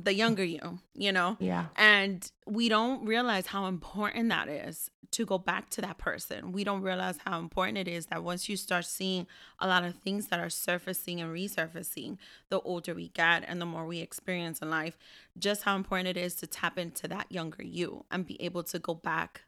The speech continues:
Speaker 1: to who that person was and, and be able to
Speaker 2: Absolutely.
Speaker 1: talk to that person. And I think that's where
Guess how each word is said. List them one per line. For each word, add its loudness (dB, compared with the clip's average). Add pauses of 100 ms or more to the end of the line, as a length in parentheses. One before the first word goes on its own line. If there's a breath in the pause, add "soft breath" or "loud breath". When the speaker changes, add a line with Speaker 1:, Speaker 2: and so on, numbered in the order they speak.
(140)
Speaker 1:
to -2
who -6
that -6
person -8
was 0 (460 loud breath)
and, 2
and 0
be 2
able 0
to 4
Speaker 2:
Absolutely. 0
Speaker 1:
talk 0
to -2
that -6
person. -4 (340 soft breath)
And 0 (160)
I 2
think 0 (180)
that's 4
where 4